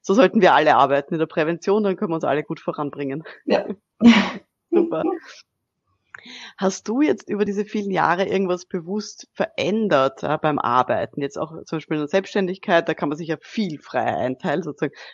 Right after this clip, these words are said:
Speaker 1: mit wem man arbeitet, wie man arbeitet, wann man arbeitet und wie man sich organisiert und so weiter. Ähm, hast du da an deinen eigenen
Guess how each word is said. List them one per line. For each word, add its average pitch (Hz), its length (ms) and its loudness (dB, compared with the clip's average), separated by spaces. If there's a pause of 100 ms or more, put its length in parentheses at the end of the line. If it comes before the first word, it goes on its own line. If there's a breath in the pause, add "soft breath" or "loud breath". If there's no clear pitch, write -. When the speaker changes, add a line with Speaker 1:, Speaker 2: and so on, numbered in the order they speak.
Speaker 1:
mit 220 160 -4
wem 170 180 6
man 139 100 2
arbeitet, 160 440 2
wie 180 120 -6
man 170 140 0
arbeitet, 151 420 0
wann 156 200 2
man 151 140 2
arbeitet 147 680 0
und 156 120 -6
wie 165 60 -6
man 170 100 -6
sich 175 180 -12
organisiert 190 720 -2
und 180 120 -6
so 180 140 -6
weiter. 165 340 0 (420 loud breath)
Ähm, 165 200 0
hast 190 200 -4
du 226 120 -2
da 180 240 4
an 175 200 0
deinen 156 300 -2
eigenen 156 380 -4